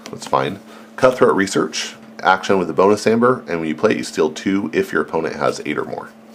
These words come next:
Two of those. Ew. Uh, yeah, it's okay with, we have the Evil Eye, so that helps. I would like to get Edai with it. Edai would make this so much better, and I don't think we're gonna get it.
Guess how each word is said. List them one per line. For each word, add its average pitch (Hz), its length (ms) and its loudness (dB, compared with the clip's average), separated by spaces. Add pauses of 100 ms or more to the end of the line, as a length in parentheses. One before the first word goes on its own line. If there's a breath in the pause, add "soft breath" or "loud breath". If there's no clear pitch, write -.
(300)
Two 117 140 2
of 95 40 2
those. 82 400 2 (100)
Ew. 76 380 -2 (560 loud breath)
Uh, 71 340 4
yeah, 233 120 6
it's 190 360 4
okay 220 260 4
with, 208 260 4
we 135 100 2
have 170 140 2
the - 120 -2
Evil 90 240 4
Eye, 71 160 4
so - 160 -6
that 92 140 4
helps. - 540 0
I 85 60 4
would 82 120 2
like 82 280 2
to - 60 -16
get - 180 -4
Edai 76 300 2
with 67 220 0
it. - 180 0 (280)
Edai 92 320 4
would 80 100 2
make 80 200 -6
this - 100 -12
so 82 160 0
much 76 140 -8
better, 73 200 2
and 69 80 -4
I 67 100 -4 (100)
don't 107 260 2
think 82 180 -8
we're - 120 -6
gonna 71 140 -4
get 62 180 -2
it. - 160 -6